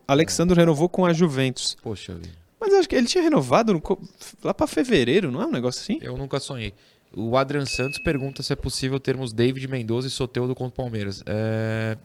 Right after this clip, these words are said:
Speaker 2: o Soteldo acho quase impossível por
Speaker 1: David
Speaker 2: essa questão
Speaker 1: Mendoza e
Speaker 2: da punição.
Speaker 1: Soteldo? Ah, eu acho que vai ser difícil esse efeito
Speaker 2: E,
Speaker 1: suspensivo.
Speaker 2: e como você falou, dificilmente o Odair coloca alguém voltando de lesão de titular de cara, né?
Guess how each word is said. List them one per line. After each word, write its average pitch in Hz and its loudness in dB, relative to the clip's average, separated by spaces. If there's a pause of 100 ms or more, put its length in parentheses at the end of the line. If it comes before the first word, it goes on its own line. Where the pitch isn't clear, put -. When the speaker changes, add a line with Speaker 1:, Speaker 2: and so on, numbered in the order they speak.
Speaker 2:
o 98 -8
Soteldo 113 -4
acho 113 -6
quase 113 -6
impossível 110 -10
por 113 -8
Speaker 1:
David 131 0
Speaker 2:
essa 123 -6
questão 120 -4
Speaker 1:
Mendoza 117 -6
e - -8
Speaker 2:
da 117 -10
punição. 113 -8
Speaker 1:
Soteldo? 135 -4
Ah, 117 2
eu 113 2
acho 113 -2
que - -14
vai 120 -2
ser 120 -4
difícil 131 -6
esse 117 -4
efeito 117 -8
Speaker 2:
E, - -10
Speaker 1:
suspensivo. 117 -4
Speaker 2:
e - -12
como 113 -10
você 120 -10
falou, 113 -8
dificilmente 117 -14
o - -8
Odair 110 -6
coloca 110 -6
alguém 104 -8
voltando 107 -12
de 107 -8
lesão 101 -10
de 101 -18
titular 101 -8
de 98 -16
cara, 90 -10
né? 92 -14